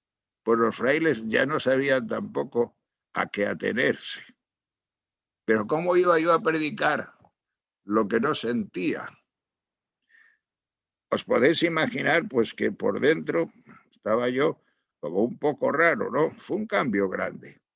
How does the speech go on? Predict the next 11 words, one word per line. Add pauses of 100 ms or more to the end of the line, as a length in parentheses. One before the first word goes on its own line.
(600)
porque
es
un
cambio
grande,
pero (380)
muy
bello,
porque (580)
el
Señor